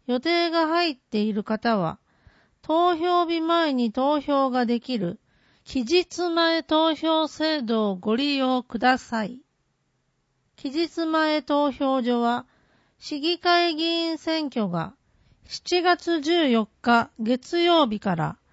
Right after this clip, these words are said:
七月十九日土曜日まで、一部の期日前投票所は七月十七日木曜日から、参議院議員通常選挙が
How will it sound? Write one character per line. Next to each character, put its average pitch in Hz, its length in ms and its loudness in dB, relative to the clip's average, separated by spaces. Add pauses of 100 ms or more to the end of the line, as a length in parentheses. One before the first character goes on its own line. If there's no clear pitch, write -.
(260)
七 - 340 -4
月 339 360 2
十 320 300 2
九 - 180 -4
日 233 560 -4 (140)
土 226 220 2
曜 320 280 4
日 226 120 2
ま 185 180 0
で、 240 300 -8 (280)
一 294 320 -2
部 330 160 -4
の 254 160 0
期 254 160 -4
日 302 360 -4
前 311 340 0
投 285 320 2
票 269 340 0
所 247 160 2
は - 240 -2 (420)
七 - 340 -6
月 320 360 -2
十 311 340 0
七 320 360 0
日 302 360 -4
木 285 440 -2
曜 311 260 0
日 196 140 -4
か 170 180 -4
ら、 160 220 -6 (1120)
参 359 460 -2
議 349 80 -2
院 349 340 -2
議 311 80 -2
員 285 300 2
通 302 360 -2
常 311 280 0
選 277 260 -2
挙 190 240 -4
が 160 220 -10